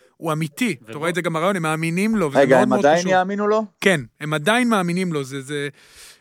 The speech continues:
Speaker 1: אני חושב שלהפך, הרעיון הזה רק חיזק את האמונה, הוא לא, הוא לא מכר אותם ברעיון הזה, הוא אמר את האמת שגם הם יודעים את האמת.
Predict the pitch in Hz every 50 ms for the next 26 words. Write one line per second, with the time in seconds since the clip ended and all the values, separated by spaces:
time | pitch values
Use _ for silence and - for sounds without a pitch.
0 | _ _ 143 160 139 147 - 240 - - 202 208 233 233 - 151 160 165 175 190
1 | 202 190 175 196 202 - - - 190 165 220 208 - - 208 185 170 151 147 139
2 | 131 127 131 139 151 196 226 262 269 254 220 214 240 247 269 - 160 233 233 214
3 | 196 - 180 165 160 151 147 147 147 151 151 151 139 131 147 147 151 160 190 202
4 | 190 - 190 170 175 202 214 - 196 170 175 165 190 202 196 170 143 147 131 113
5 | 123 123 120 120 120 113 _